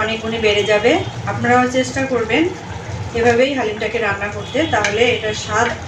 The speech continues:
অনেকাংশেই বেড়ে যায়। তো পানি কিন্তু এখানে শুকিয়ে গেছে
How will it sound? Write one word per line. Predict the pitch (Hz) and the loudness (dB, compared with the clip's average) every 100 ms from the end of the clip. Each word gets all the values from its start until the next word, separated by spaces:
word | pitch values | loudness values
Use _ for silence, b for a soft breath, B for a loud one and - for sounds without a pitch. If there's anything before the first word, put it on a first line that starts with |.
| - - - - - - - - | -10 -10 -8 -8 -8 -10 -10 -4
অনেকাংশেই | 220 240 247 247 277 220 | 0 2 2 2 2 2
বেড়ে | 180 165 | 2 2
যায়। | 160 - - - - - - - - - - - - - - - - - - - - - - | -2 -4 -6 -8 -8 -8 -8 -10 -12 -10 -10 -10 -10 -10 -8 -8 -8 -8 -8 -8 -10 -8 0
তো | 262 254 262 254 | 4 6 6 6
পানি | 269 269 294 294 | 2 2 -2 -4
কিন্তু | 302 294 302 294 | -4 -2 0 2
এখানে | 277 269 269 285 | 2 2 2 2
শুকিয়ে | 294 262 294 277 | 0 0 2 4
গেছে | 247 247 | 4 2